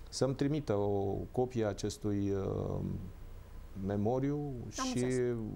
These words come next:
Speaker 1: voi face tot, uh, posibilul să văd dacă au fost discutate în Comisia de Circulație problemele ridicate de domnia sa și dacă au fost discutate, va primi un, uh, răspuns, uh, clar. Dacă nu au fost discutate,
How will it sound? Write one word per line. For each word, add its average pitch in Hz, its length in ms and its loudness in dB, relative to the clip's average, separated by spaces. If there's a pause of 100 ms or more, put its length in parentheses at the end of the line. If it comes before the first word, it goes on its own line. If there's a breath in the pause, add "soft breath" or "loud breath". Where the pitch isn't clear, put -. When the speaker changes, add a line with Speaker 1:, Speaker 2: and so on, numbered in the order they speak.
Speaker 1:
voi 117 180 2
face 131 340 2
tot, 117 400 -2
uh, 110 180 2
posibilul 139 520 0 (260 loud breath)
să - 160 0
văd 131 180 4 (140)
dacă 139 280 4
au 117 60 6
fost 110 260 0
discutate 104 520 -2
în 98 360 -2
Comisia 107 400 0
de 98 120 0
Circulație 98 640 0
problemele 101 540 2
ridicate 101 520 0
de 95 520 0
domnia 98 360 0
sa 139 300 0 (480 loud breath)
și 120 540 2
dacă 131 260 4
au 123 100 4
fost 117 220 0
discutate, 104 840 0
va 107 240 2
primi 113 260 0
un, 101 360 2
uh, 92 520 0
răspuns, 101 600 -2
uh, 92 800 0 (800)
clar. 127 280 4
Dacă 127 300 0
nu 131 160 4
au 147 100 2
fost 113 200 0
discutate, 127 680 -2